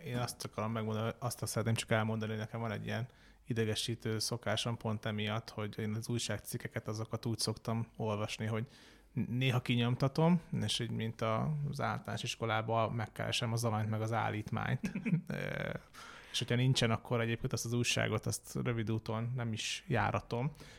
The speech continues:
vagy nem olvasom. De még ha van is, akkor is egy csomószor így megdöbbenek, hogy egyébként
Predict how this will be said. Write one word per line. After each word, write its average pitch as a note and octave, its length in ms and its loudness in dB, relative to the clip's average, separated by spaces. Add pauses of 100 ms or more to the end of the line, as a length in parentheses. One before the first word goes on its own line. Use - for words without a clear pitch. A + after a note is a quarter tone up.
vagy A2 100 -2
nem A2 140 4
olvasom. A2+ 500 4 (240)
De C3 100 6
még B2+ 160 8
ha C#3+ 100 8
van C#3+ 180 12
is, B2+ 200 6
akkor B2+ 220 4
is - 80 2
egy A#2+ 80 2
csomószor B2 420 4
így B2+ 80 6
megdöbbenek, G2+ 760 4
hogy G#2 140 0
egyébként A2 600 2